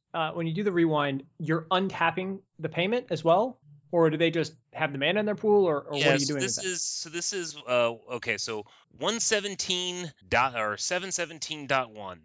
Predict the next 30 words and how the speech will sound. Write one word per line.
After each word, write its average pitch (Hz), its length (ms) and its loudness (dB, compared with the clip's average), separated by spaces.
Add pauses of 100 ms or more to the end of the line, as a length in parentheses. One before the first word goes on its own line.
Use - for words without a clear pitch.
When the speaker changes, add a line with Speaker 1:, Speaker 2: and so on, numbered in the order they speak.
(140)
Speaker 2:
If 110 160 -10
a 120 60 -10
player 202 280 0
realizes 151 680 -2
that 110 120 -8
he 135 200 -6
or 135 60 -4
she - 180 -8
can't 156 340 0
legally 156 460 0
take 175 240 -2
an 160 80 -4
action 151 360 -2
after 135 220 -10
starting 113 320 -10
to 170 60 -14
do 196 240 -6
so, 107 400 -2 (300)
the 110 100 -4
entire 127 440 0
action 127 420 0
is 113 180 -10
reversed, 101 560 -8 (240)
and 104 160 -4
any 127 240 -2
payments 127 500 -4 (100)
already 135 380 -4
made 101 260 -4
are 104 100 -2
canceled. 110 580 -6